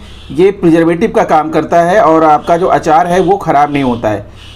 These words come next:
तो अचार बनाने के बाद मैं इसको ऊपर से डालने वाला हूँ, इसको ऊपर से डालूँगा। आप चाहें तो इसकी जगह पर आप sodium benzoate का प्रयोग कर सकते हैं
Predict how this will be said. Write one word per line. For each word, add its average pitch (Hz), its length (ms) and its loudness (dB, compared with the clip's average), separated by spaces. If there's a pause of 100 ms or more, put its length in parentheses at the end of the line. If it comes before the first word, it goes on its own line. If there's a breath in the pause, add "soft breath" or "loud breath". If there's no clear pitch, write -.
(120)
तो 202 160 4
अचार 180 380 0
बनाने 185 320 -2
के 190 100 0
बाद 170 240 2
मैं 202 160 -2
इसको 175 260 0
ऊपर 165 320 2
से 190 160 -2
डालने 156 260 0
वाला 156 240 2
हूँ, 214 200 -2
इसको 190 180 -2
ऊपर 160 260 2
से 175 120 -4
डालूँगा। 143 460 0 (420 loud breath)
आप 180 220 0
चाहें 208 260 2
तो 220 240 4
इसकी 185 260 -2
जगह 190 180 4
पर 196 160 -2
आप 196 160 2
sodium 185 500 0
benzoate 175 340 0
का 202 140 2
प्रयोग 185 280 0
कर 180 100 0
सकते 170 320 -4
हैं 202 320 -6